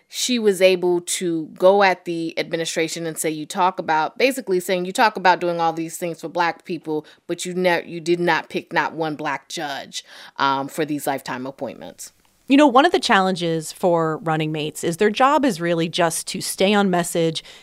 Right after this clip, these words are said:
Speaker 2: and deliver the message. And I think both of them excelled in that this evening because Kamala Harris, I think, was able to deliver, um, a really strong message on health care,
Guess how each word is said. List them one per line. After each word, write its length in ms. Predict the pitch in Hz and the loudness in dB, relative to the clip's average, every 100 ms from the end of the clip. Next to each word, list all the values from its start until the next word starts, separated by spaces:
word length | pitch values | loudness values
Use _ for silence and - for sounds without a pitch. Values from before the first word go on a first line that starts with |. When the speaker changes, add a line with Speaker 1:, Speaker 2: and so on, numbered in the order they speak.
| _ | _
Speaker 2:
and 100 | 175 | -4
deliver 540 | 170 170 175 185 180 175 | 0 0 4 4 4 2
the 100 | 151 | 0
message. 480 | 147 - - - - | -2 -4 -6 -8 0
And 100 | 202 | 2
I 100 | 196 | 4
think 240 | - 214 - _ - | 2 0 -2 _ -2
both 320 | 226 294 - | 2 4 4
of 140 | 262 | 2
them 400 | 196 175 170 175 - - - | 2 0 0 -2 -6 -16 -8
excelled 680 | 185 - - - 185 185 180 | -6 -2 2 6 8 8 4
in 160 | 190 185 | 2 0
that 240 | 156 147 | 0 -2
this 180 | 170 180 | -4 -2
evening 520 | 175 170 156 151 151 - - - | -4 -4 -4 -4 -8 -12 -20 -6
because 400 | - 214 208 175 - | -2 4 4 2 -4
Kamala 360 | - 233 277 269 | 4 6 8 6
Harris, 340 | 220 202 202 | 6 4 4
I 80 | 175 | 0
think, 340 | 175 175 160 170 | -2 -2 -2 -4
was 160 | 165 - | -4 -2
able 220 | 180 180 | 0 0
to 200 | 175 156 | -2 -2
deliver, 640 | 175 170 175 175 170 165 165 - - - | 0 2 2 2 2 0 -4 -16 -12 -6
um, 360 | 156 147 147 - - | -4 -2 -6 -2 0
a 40 | |
really 280 | 180 220 247 | 6 8 6
strong 320 | - 208 190 | 4 4 4
message 520 | 180 175 170 165 160 - | 2 2 0 0 -2 -2
on 320 | 156 151 147 | -2 0 -2
health 420 | 143 - 233 - | -2 6 6 6
care, 440 | - 175 147 160 | 0 -4 -2 -4